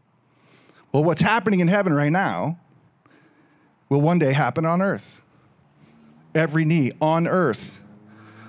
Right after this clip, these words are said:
will bow. All people alive when he returns will bow the knee. It will be irresistible. No one will be left out.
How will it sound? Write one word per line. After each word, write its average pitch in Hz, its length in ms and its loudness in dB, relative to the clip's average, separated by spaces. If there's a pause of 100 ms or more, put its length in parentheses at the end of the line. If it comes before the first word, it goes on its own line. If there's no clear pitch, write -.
will 135 120 0
bow. 104 380 -2
All 175 280 0
people 185 340 -2
alive 165 420 0
when 135 140 0
he 147 100 0
returns 151 680 -4 (1080)
will 127 180 -2
bow 156 500 -2
the 113 100 -2
knee. 147 360 0 (1600)
It 165 60 2
will 165 120 2
be 180 160 2
irresistible. 185 800 -2 (1080)
No 147 160 0
one 196 300 0
will 180 160 2
be 170 180 0
left 175 440 -2
out. 165 420 -4